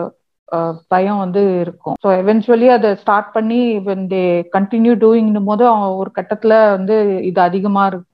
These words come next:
ரொம்ப அதிகமா பண்றோமோ. நம்ம அந்த மீம்ஸ் எல்லாம் கூட பாக்குறோம் இல்லையா? At least with men we are seeing. அது ஏதோ ஒரு கில்ட் இது மாதிரி, ஆஹ், feeling a sense of guilt after, ஆஹ்,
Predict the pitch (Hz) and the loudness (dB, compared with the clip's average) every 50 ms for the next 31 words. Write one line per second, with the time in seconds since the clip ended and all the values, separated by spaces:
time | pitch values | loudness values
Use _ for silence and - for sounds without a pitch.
0 | _ - 190 185 196 220 202 185 190 190 196 202 196 196 196 180 170 180 175 185 | _ -10 -6 -2 0 0 0 0 -2 -2 -4 -4 -4 -4 -4 -6 -6 -6 -8 -10
1 | 185 - _ _ - _ _ _ _ _ _ - 208 208 202 214 220 214 202 202 | -10 -10 _ _ -20 _ _ _ _ _ _ -4 -2 0 2 2 2 2 2 2
2 | 214 202 196 202 202 196 196 190 196 208 226 240 247 247 247 - 247 233 226 214 | 2 2 4 4 2 2 0 0 -2 0 2 2 2 2 2 0 2 2 2 2
3 | 208 220 233 233 - 202 190 190 - 196 185 185 180 170 170 170 175 185 185 185 | 2 0 0 0 0 -2 -2 -2 -4 -8 -8 -8 -8 -8 -4 -2 0 2 2 2
4 | 175 175 175 - _ - 180 _ _ _ _ - 196 208 202 202 - 196 190 - | 0 -2 -4 -8 _ -20 -20 _ _ _ _ -2 -2 -2 -2 -2 -4 -8 -8 -8
5 | - 180 180 185 196 208 220 226 220 220 190 170 160 - - - 190 185 175 170 | -10 -6 -4 -2 0 0 0 0 2 2 2 2 0 0 -2 -2 0 0 0 -2
6 | 165 - - _ _ _ _ _ _ _ _ _ 123 - - 185 180 185 185 180 | -6 -8 -12 _ _ _ _ _ _ _ _ _ _ -4 -2 0 2 4 4 4
7 | 180 180 180 185 185 185 202 208 214 220 208 190 165 175 214 233 226 208 214 233 | 6 6 6 4 4 4 4 4 4 4 2 0 -2 0 0 0 0 0 0 0
8 | 208 180 190 185 185 185 180 175 185 185 180 180 185 196 196 _ _ _ _ - | 0 0 -2 -4 -2 -4 -4 -4 -2 -2 0 0 -2 -2 -6 _ _ _ _ -4
9 | - 175 180 175 170 175 175 175 175 - _ _ _ _ _ - _ _ _ - | -2 0 0 0 0 -2 -4 -6 -10 -12 _ _ _ _ _ -20 _ _ _ -10
10 | - 180 170 170 - 240 240 226 226 220 214 208 202 196 190 185 180 175 175 170 | -8 -8 -8 -6 -2 0 2 2 4 2 2 2 2 2 2 2 2 0 -2 -4
11 | - - 196 196 196 196 - 190 190 - - 190 190 185 185 180 180 - 175 170 | -6 -6 -4 -4 -2 -2 -2 -4 -4 -4 0 2 2 2 2 0 0 -2 0 0
12 | 170 170 - - 190 175 170 175 - _ _ _ _ _ _ _ _ _ _ _ | 0 -2 -4 -2 -2 -2 -2 -2 -8 _ _ _ _ _ _ _ _ _ _ _
13 | _ - - - - 175 165 165 165 165 160 160 | _ -8 -6 -4 -2 -2 -2 -2 -4 -6 -8 -8